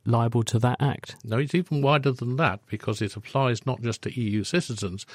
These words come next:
Speaker 2: but anybody who happens to be in Europe. So if you're an American and you come to Europe, you will suddenly get new rights which you would not have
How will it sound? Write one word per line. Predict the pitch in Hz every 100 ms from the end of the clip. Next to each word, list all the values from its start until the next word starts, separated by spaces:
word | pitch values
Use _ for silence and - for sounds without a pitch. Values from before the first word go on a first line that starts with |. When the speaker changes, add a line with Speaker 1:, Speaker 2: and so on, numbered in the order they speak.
| - -
Speaker 2:
but | 107 -
anybody | 131 139 117 113 110
who | - 113
happens | - 127 117 104
to | -
be | 101 110 104 -
in | 113
Europe. | 117 120 82 - - -
So | - 98 104
if | -
you're | 120
an | 110
American | 107 160 160 - 90 113 - - _
and | 104
you | 101
come | - 131 127
to | 104
Europe, | 113 135 87 - - _ -
you | 110
will | 107
suddenly | - 127 117
get | 110 113 127
new | 117 120
rights | 110 147 92 - -
which | 107 -
you | 107
would | 104 113
not | 113 107
have | - 143 95